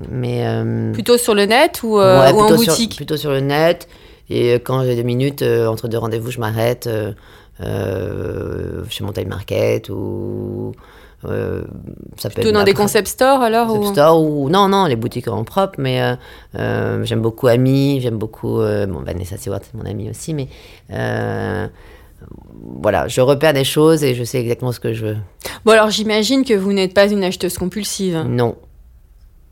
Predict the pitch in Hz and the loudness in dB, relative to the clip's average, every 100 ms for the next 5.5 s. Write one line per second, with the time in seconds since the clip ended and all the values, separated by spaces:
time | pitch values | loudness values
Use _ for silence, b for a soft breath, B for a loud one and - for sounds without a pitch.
0 | - 214 302 302 - 214 254 262 208 - | -6 -2 2 2 2 0 0 0 -4 -4
1 | 190 180 170 170 170 185 196 165 - _ | -4 -2 -4 -4 -6 -4 -4 -8 -12 _
2 | - - - - - _ _ - - - | -20 -20 -20 -20 -20 _ _ -20 -20 -20
3 | - - 110 101 107 - 107 107 113 110 | -20 -12 -10 -4 -6 -4 -4 -2 -2 -2
4 | 113 107 104 107 107 - 98 95 92 92 | -4 -4 -4 -4 -4 -6 -6 -4 -4 -4
5 | 98 92 92 92 | -4 -4 -6 -6